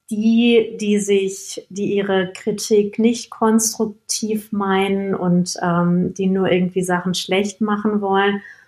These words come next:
um das irgendwie zu überhören. Und andererseits, und das gilt, glaube ich, nicht nur in der Politik, sondern für alle Menschen, muss man ja auch immer offen bleiben für konstruktive und gut gemeinte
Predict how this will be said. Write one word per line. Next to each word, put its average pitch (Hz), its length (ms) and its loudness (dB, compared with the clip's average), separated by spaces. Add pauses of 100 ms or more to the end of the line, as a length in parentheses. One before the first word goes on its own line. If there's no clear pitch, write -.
(100)
um 196 200 -4
das 190 200 2
irgendwie 196 400 2
zu 175 200 -2
überhören. 190 680 2
Und 202 160 -2
andererseits, 214 880 2
und 185 120 -2
das 175 180 -6
gilt, 180 260 0
glaube 170 320 0
ich, 180 200 -8
nicht 185 260 -4
nur 180 120 -4
in 170 80 -4
der 170 320 -2 (160)
Politik, 185 560 -2
sondern 180 400 -2
für 180 220 -6
alle 190 180 2
Menschen, 202 540 0 (340)
muss 208 180 0
man 202 220 4
ja 180 180 6
auch - 120 -4
immer 202 260 4
offen 202 340 2
bleiben 160 640 0
für 175 380 0
konstruktive 196 1080 -4
und 175 300 -2
gut 214 240 -4
gemeinte 165 680 -2